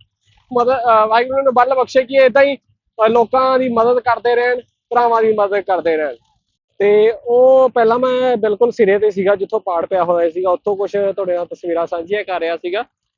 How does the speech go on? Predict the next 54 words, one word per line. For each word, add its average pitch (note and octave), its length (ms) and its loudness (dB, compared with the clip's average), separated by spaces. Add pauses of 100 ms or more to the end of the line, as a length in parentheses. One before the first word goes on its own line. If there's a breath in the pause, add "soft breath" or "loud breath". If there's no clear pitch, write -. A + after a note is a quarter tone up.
ਤੇ A3 80 2
ਹੁਣ B3 120 0
ਮੈਂ C4 140 4
ਕਾਫੀ C#4 500 2
ਦੂਰ B3+ 240 0
ਆਇਆ G3+ 280 6
ਸੀਗਾ D#3+ 340 -2 (420)
ਤੇ G3 100 0
ਦੂਰ A#3+ 280 2
ਦੂਰ C#4 200 0
ਤੱਕ C4+ 180 2
ਦੇਖ A#3 220 2
ਸਕਦੇ A#3 300 0
ਹੋ A#3+ 60 2
ਕਿ C#4 320 -6 (500)
ਇੱਥੇ D4 340 0
ਵੀ D4 100 -4
ਪੂਰੇ C4+ 320 -2
ਰੇਤਾ A3 340 -2
ਦੇ A#3 140 -2
ਢੇਰ A3+ 320 0
ਲੱਗੇ E3 260 -2
ਹੋਏ D3+ 260 0
ਨੇ। C3+ 120 -10 (440)
ਇਹ G#3 260 2
ਸਾਰੀ A3 240 0
ਰੇਤਾ G3+ 280 0
ਜਿਵੇਂ G3 220 0
ਕਿ G3 180 -4
ਗੱਲ F3+ 160 0
ਕਰ F#3 140 -4
ਰਹੇ F#3 100 -2
ਸੀ, G#3 180 -8
ਫਲੱਡ E3+ 320 -2
ਨਾਲ F3+ 120 -4
ਰੁੜ F3+ 160 -2
ਕੇ A3 120 -6
ਆਈ F3+ 260 0
ਹੈ। G3+ 40 -6 (420)
ਤੇ G3 220 0 (120)
ਆਹ G#3 180 2
ਸਾਹਮਣੇ G3+ 320 -2
ਤੁਸੀਂ G3+ 240 0
ਦੇਖੋ C3 280 -4 (720)
ਕਿ A#3 80 -4
ਇੰਨੀ A#3 280 4
ਇੰਨੀ C4 160 2
ਰੇਤਾ A#3 260 2
ਤਾਂ C4 120 0
ਚੱਕ A#3+ 260 -2
ਦਿੱਤੀ G3 320 -2
ਗਈ G#3 160 2
ਹੈ A3+ 40 4
ਇੱਥੋਂ। F#3 220 -4